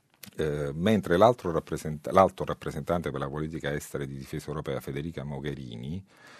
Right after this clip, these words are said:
sembra animata dalle migliori intenzioni per la Libia e giovedì incontrerà a Washington il capo della democrazia,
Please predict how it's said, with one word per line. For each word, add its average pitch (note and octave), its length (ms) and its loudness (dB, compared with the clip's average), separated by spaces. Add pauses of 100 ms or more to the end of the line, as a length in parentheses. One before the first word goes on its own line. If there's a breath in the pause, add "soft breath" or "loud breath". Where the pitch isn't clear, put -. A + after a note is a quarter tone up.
sembra A#2 380 4
animata F#2 500 4
dalle D2+ 200 0
migliori D#2+ 320 -2
intenzioni D#2+ 520 -2
per D#2 160 2
la D#2 80 2
Libia D2 320 -4
e D#2 60 -4
giovedì F#2 420 2
incontrerà E2 540 -2
a E2+ 80 2
Washington D2 600 -4
il D2+ 120 -6
capo D2 260 -2
della C#2 180 -8
democrazia, C#2+ 760 -6